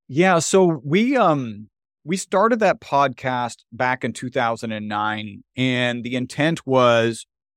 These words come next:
we're consuming information, we're constantly reading, we're constantly expanding our knowledge of search engine optimization, and, and how do we give back? Like, what's the process of giving back? I've never, I've always felt like you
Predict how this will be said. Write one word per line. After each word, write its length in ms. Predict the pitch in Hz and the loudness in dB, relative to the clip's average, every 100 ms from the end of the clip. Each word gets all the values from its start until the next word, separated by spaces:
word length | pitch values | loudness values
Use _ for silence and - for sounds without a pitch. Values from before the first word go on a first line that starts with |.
| _ - | _ -8
we're 140 | 139 | -6
consuming 580 | - 127 - 170 190 180 | -2 -2 2 2 4 2
information, 1040 | 160 143 135 127 127 - 127 120 120 117 113 | 0 -2 -2 -2 -2 -6 -6 -4 -6 -10 -10
we're 180 | 117 110 | -8 -8
constantly 640 | - 156 160 160 127 131 | -2 0 0 -4 -12 -10
reading, 400 | 120 123 117 117 | -6 -4 -4 -4
we're 100 | 110 | -8
constantly 640 | - - 147 156 156 135 131 | -14 -4 -4 -2 -8 -10 -10
expanding 540 | - - 123 123 117 | -10 -6 -4 -2 -2
our 140 | 113 | -2
knowledge 420 | 107 110 110 107 107 | -2 -2 -2 -4 -6
of 160 | 101 | -8
search 260 | - 113 117 | -6 -8 -6
engine 240 | 117 107 | -10 -6
optimization, 840 | 107 104 104 101 104 101 - 101 104 _ _ _ - | -6 -6 -10 -10 -8 -8 -8 -12 -14 _ _ _ -2
and, 480 | 123 120 117 110 101 _ _ - | 0 2 2 0 -4 _ _ -4
and 320 | 117 107 107 _ - | -2 0 -2 _ -10
how 220 | - 165 | 0 2
do 60 | 180 | 4
we 120 | 135 | 0
give 320 | 110 127 - | 0 -2 0
back? 260 | 107 98 - - | -2 -2 -4 -8
Like, 140 | 110 | -6
what's 180 | 143 156 | -4 -4
the 100 | 139 | -6
process 560 | - 135 123 120 113 110 | -4 0 0 0 -6 -8
of 120 | 92 | -8
giving 240 | 113 101 | -10 -10
back? 160 | - - | -14 -10
I've 100 | 113 | -2
never, 320 | 151 165 160 | 0 2 2
I've 140 | 143 151 | 2 2
always 300 | 185 160 - | 2 2 0
felt 260 | 135 123 | 0 0
like 160 | 120 107 _ _ _ | -4 -8 _ _ _
you 440 | 120 151 156 143 | 0 2 4 0